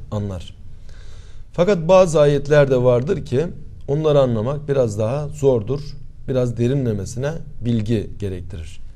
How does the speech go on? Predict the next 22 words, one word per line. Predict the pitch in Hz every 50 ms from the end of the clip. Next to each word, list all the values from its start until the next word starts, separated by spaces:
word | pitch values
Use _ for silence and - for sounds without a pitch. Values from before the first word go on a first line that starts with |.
| - -
Sadece | - - 143 147 139 131 123 117 123
meal | 117 117 120 120 120 120
okumakla | 120 107 - - 123 135 117 120 - 123 131 156 160 151 - - - - -
o | - 135 127
ayeti | 117 113 107 101 92 - - 147 151 151 151 - - - -
anlayamazsınız. | - 110 113 117 117 113 104 95 90 87 - - - 82 82 - - - - - - - - - -
Hatta | 170 175 - - 151 143 131 117 - - - - - - - - - - - -
rastgele | 147 151 147 151 - 156 147 143 139
bir | 123 -
tefsir | 139 131 127 - 135
okumakla | 139 131 110 127 131 160 165 151 147 139 120 117
da | 120 110 98 - - - -
anlayamazsınız. | - 107 107 107 107 107 104 98 101 92 87 - - 143 180 185 - - - - - - -
Daha | 156 139 135 135 120
böyle | 117 117 117 131 127
bir | 123 127 110 98
derinlik, | 113 113 107 104 101 95 113 139 147 - - - - - - - - -
daha | 127 120 123 127 123
böyle, | 117 110 107 120 131 135 131 - - - - - - - - - -
e, | 110 110 110
iyi | - - 135 147 139
açıklamalar | 120 104 - - - 110 107 101 98 98 107 123 139 139 -